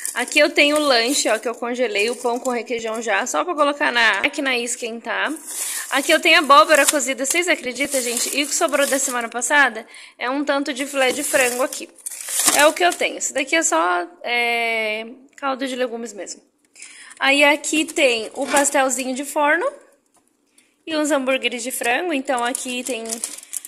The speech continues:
tem de duas refeições, três, quatro, cinco,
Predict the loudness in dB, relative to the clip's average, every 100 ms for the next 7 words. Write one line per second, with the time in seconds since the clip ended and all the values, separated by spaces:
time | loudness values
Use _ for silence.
0 | -16 -18 _ -10 -8 -4 -2 0 0 -2
1 | -4 -8 -12 -18 -20 -6 0 2 0 -2
2 | -6 -6 -4 -2 0 0 0 0 0 -2
3 | -4 0 2 4 2 0 -2 -2 0 -2
4 | -2 -2 -4 -8 -20 -20 -20 -20 -18 -18
5 | -18 0 4 4 4 -2 -6 -2 -2 -2
6 | -4 -6 -2 0 0